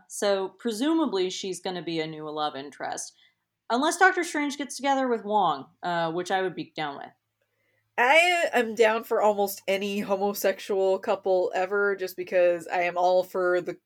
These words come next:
Speaker 2: representation for the queer community. But I'm not sure how that would work out either, but I would not be opposed to it either. I feel like Wong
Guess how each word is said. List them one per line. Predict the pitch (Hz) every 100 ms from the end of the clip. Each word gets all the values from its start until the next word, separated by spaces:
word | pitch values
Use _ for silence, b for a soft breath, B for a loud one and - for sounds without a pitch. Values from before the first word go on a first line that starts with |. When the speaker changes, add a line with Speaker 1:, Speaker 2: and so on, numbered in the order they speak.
| _ _ _ _
Speaker 2:
representation | 185 190 180 170 185 175
for | 185
the | 170
queer | - 190 180
community. | 175 190 196 208 202 202 - _ _ _ _ _ _ _ _ _
But | - 151 - _ _ _ _ _ _ _ _
I'm | 202
not | 202 202
sure | 214
how | 190
that | 165 175 175
would | 180
work | 185 196
out | 180 165
either, | 185 208 233 240 240 196
but | 180 180 180
I | 165 185 180 180
would | 180 190 196
not | 202 180
be | 185
opposed | 185 170 -
to | 180
it | 165
either. | 160 147 143
I | 170
feel | 180 214
like | 208
Wong | 185 190 185